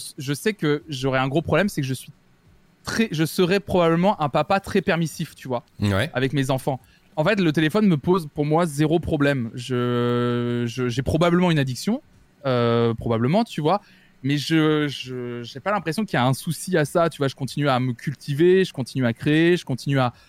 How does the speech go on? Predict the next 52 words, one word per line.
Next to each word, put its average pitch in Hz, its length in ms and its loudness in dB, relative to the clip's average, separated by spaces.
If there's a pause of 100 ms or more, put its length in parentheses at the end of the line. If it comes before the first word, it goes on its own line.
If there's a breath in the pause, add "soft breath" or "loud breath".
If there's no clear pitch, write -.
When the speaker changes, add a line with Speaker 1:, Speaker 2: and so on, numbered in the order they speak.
(260 soft breath)
Speaker 1:
bah, 156 100 0
tu - 120 -6
vois, 226 240 2
j'ai 143 200 -2
pas 208 260 4
un 190 60 4
souci - 320 -4
avec 165 160 0
ça. 143 160 -2 (200)
Je 135 40 2
Speaker 2:
Bah. 156 80 4
Speaker 1:
sais 269 140 0
que - 60 -10
c'est 180 100 0
probablement 151 400 2
beaucoup, 156 280 0
mais 170 180 4
je, 143 420 4 (480)
je, 135 1200 -2 (540)
je, 190 60 -2
ça 208 100 0
m'étonne 196 240 4
zéro, 240 280 4
tu - 80 -4
vois, 151 100 4
le 139 80 2
cinq 143 260 -2
heures, 131 180 2
euh, 123 260 2
le 120 60 2
Speaker 2:
Est-ce 123 140 2
Speaker 1:
cinq 123 180 -4
heures 131 80 2
Speaker 2:
que, 143 140 2
Speaker 1:
quotidien, 104 220 0
Speaker 2:
genre, 95 100 2
Speaker 1:
tu 92 40 -2
vois. 95 100 2
Speaker 2:
euh, 92 240 2
socialement, 113 640 0
tu - 120 -8
t'es 98 100 -4
déjà 92 140 0
rendu 90 280 0
compte 113 240 -4
que 90 280 0
tu 87 200 -2
faisais 85 120 -2
du 85 140 -2
téléphone 90 500 -2
alors 82 200 0
que - 60 -12